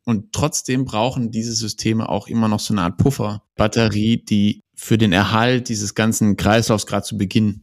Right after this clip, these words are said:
irgendwo da ist und für Lastspitzen und alles Mögliche. Und was wir dann merken auf System-Design-Ebene ist so den richtigen Schnitt, ich nenne es immer Modulschnitt zu finden. Ja, wie groß machst du dein Brennstoffzellenmodul und wie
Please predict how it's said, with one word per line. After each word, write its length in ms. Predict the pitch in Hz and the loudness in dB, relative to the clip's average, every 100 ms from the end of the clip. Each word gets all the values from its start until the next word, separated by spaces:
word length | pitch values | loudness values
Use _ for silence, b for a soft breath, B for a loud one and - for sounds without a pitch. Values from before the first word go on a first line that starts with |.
| _ | _
irgendwo 240 | 107 95 90 | -6 -2 0
da 360 | 95 101 107 | 0 2 2
ist 120 | 104 - | 0 -2
und 140 | 92 | -4
für 160 | - 90 | 0 0
Lastspitzen 720 | 92 - - - - - 82 | 0 -2 -8 -10 -8 -8 -8
und 100 | 85 | -10
alles 260 | 95 95 | -8 -8
Mögliche. 380 | 90 87 _ 110 - _ | -8 -10 _ -14 -14 _
Und 360 | 123 113 107 - _ _ | 0 2 0 -6 _ _
was 220 | 120 113 | 0 2
wir 100 | 131 | 4
dann 160 | 147 139 | 4 6
merken 340 | 127 127 120 | 4 2 0
auf 160 | 107 - | 0 0
System-Design-Ebene 1500 | 113 - - 143 165 165 107 101 107 123 143 80 98 107 113 | -2 0 2 2 2 2 0 2 2 2 2 2 0 0 -2
ist 140 | 107 - | -2 -4
so 100 | 110 - _ _ - | -4 -6 _ _ 0
den 100 | 117 | 2
richtigen 380 | 117 120 117 107 | 2 2 2 2
Schnitt, 440 | - 127 113 - | 2 4 2 -2
ich 120 | - | -4
nenne 100 | 107 | -2
es 60 | 104 | 2
immer 160 | 113 104 | 2 4
Modulschnitt 840 | 104 101 120 123 - 107 - - | 2 4 4 2 2 -2 -4 -10
zu 140 | - - | -10 -8
finden. 460 | - 90 80 76 | -4 -4 -4 -4
Ja, 260 | 90 107 107 | -2 0 0
wie 120 | 107 | -2
groß 340 | - 113 117 | 0 0 0
machst 300 | 117 107 - | 0 -2 -2
du 220 | 107 104 b b b b | 0 -2 b b b b
dein 180 | 107 98 | -2 2
Brennstoffzellenmodul 1080 | 98 120 - 139 - 131 131 131 120 123 131 | 2 2 2 -2 -2 0 2 0 0 0 0
und 220 | 113 104 | -4 -4
wie 260 | 110 110 | -2 -2